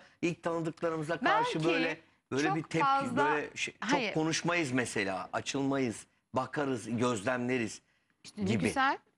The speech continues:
Speaker 2: Aslında en doğrusu da bu. İnsanı önce gözlemleyerek tanıman gerekiyor hal ve hareketini.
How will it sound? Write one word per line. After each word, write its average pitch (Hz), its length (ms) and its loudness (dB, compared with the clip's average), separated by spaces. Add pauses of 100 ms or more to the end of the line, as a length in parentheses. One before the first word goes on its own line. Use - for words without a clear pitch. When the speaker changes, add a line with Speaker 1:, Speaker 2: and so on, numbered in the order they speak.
(120)
Speaker 2:
Aslında 226 400 -2
en 233 240 0
doğrusu 190 340 -2
da 294 120 0
bu. 220 120 0
İnsanı 226 380 -2
önce 233 220 -2
gözlemleyerek 214 960 0
tanıman 160 420 -2
gerekiyor 156 340 -6
hal 170 200 0
ve 160 40 -4
hareketini. 156 560 -4